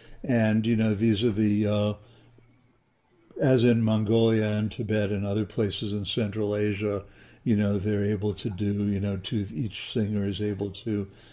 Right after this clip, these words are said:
sing the so-, the sound plus the overtones plus the undertones. And it's really, really wonderful.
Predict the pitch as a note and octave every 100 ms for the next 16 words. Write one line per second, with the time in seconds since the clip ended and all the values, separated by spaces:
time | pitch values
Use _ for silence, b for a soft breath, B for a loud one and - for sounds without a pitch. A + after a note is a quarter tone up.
0 | b - C3+ A2 G#2+ F#2+ F#2+ - A#2 G#2
1 | - A2 G#2 - A2 G#2 G2+ A#2+ G#2 -
2 | A#2 G#2+ G2+ G#2+ G2+ A#2+ G#2 G2+ - A2+
3 | A2 - A2+ G#2 G#2+ G#2 - A#2 G#2+ G2+
4 | G2 G#2+ G2 F#2 b b b - F#2+ F2+
5 | F2 F#2+ F#2+ F#2+ F2+ F2 F2 F2+ F#2 F2
6 | F2 F2 -